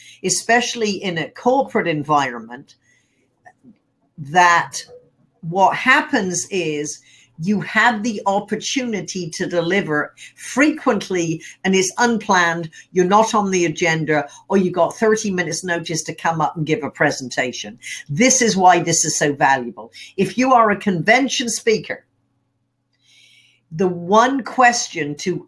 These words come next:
ask the meeting planner or who's ever in charge of the meeting is, "If you run behind, do you want me to deliver the one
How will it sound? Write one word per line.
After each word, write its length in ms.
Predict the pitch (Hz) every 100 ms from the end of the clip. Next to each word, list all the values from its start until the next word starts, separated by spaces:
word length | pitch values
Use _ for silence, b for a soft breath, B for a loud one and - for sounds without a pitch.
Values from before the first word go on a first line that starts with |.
| -
ask 600 | 190 190 202 202 - - _ _ _ _ _ _ _ _ _ _ _ -
the 80 |
meeting 440 | 185 208 202 226 180
planner 600 | - 190 185 185 185 170 -
or 100 | 143
who's 240 | 165 156
ever 220 | 202 202
in 100 | 202
charge 400 | - 196 185 180
of 80 | 170
the 80 | 160
meeting 540 | 160 156 143 135 127 -
is, 520 | 165 117 110 - - _ _ _ _ _ B B B B _ _
"If 400 | 214 247 247 -
you 300 | 214 233 220
run 520 | 185 202 202 196 185
behind, 840 | 175 170 - 165 135 107 - 123 127 156
do 140 | 196
you 180 | 180 180
want 300 | 170 170 175
me 140 | 170
to 180 | - 143
deliver 480 | 151 151 156 143 139
the 140 | 127
one 420 | 131 131 180 233